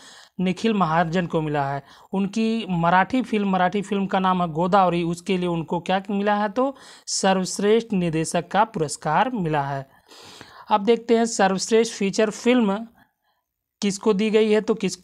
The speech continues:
किस फिल्म को दिया गया, तो उस फिल्म का नाम है रॉकेटरी, द नाम्बी इफेक्ट। इसको सर्वश्रेष्ठ फीचर फिल्म का अवार्ड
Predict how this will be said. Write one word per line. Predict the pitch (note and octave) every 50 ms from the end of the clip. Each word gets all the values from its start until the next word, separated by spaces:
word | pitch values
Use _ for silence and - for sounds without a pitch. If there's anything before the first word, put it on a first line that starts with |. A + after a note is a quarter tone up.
| _ - -
किस | G#3 G3 F#3+ F#3 F3 A3 G3+ G#3
फिल्म | - A3 G#3+ G#3+
को | F#3+ A3+
दिया | G#3 G3+ G#3+ G#3+ G#3+
गया, | G#3+ G#3+ G#3+
तो | G3+ A#3 A3+ A#3 A#3+ A3+
उस | F3+ F3+ - -
फिल्म | - A3+ G#3+ G#3+ G3+
का | - G3+ F#3+
नाम | F#3+ F#3+ F#3 F3+
है | F#3 F3+
रॉकेटरी, | E3+ E3+ F3 F3 F3 - G3+ F#3+ - G3 G#3 G#3+
द | G3+ F3 E3+ D#3+ D3+ D3 D3 D3+ D#3 - D#3+ E3
नाम्बी | E3 E3 F3 F3 F3+ F#3+ F#3+ F#3+ G#3 G3 F3+
इफेक्ट। | E3+ - - F#3 E3 - -
इसको | E3+ F3+ - - - F#3+ F#3 F#3+ F#3 - - - - _
सर्वश्रेष्ठ | - - - G#3 G3 G3 G3 F#3+ G3 - - G#3+ G#3+ A3+ A#3+ A#3+ A#3+
फीचर | - - F#3+ F3+ - - F#3+ F#3
फिल्म | F3+ - G3 F3+ F3 E3+
का | D#3+ - D#3+
अवार्ड | D#3 D3+ D3+ D3+ E3 G3+ A3+